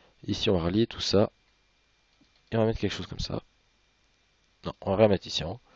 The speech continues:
Et au fond, on va mettre des petits fours, comme ceci. Voilà,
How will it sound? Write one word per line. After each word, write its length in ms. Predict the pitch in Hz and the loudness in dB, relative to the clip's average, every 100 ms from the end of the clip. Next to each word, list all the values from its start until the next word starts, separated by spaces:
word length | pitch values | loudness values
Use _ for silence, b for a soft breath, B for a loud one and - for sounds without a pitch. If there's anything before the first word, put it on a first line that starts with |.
| B B B B B B | B B B B B B
Et 240 | 170 180 - | 10 10 8
au 100 | 135 | 2
fond, 280 | - 151 165 | 4 -2 0
on 80 | - | 2
va 100 | 113 | 4
mettre 220 | 131 143 | 4 2
des 260 | 117 107 135 | -2 2 2
petits 380 | - - 139 110 | 2 -2 -2 -2
fours, 540 | - 117 180 - - - - | 0 0 -2 -8 -16 -6 4
comme 160 | 98 | 8
ceci. 420 | - - - 98 - _ | 8 6 -4 -4 -6 _
Voilà, 240 | - 85 | -4 -4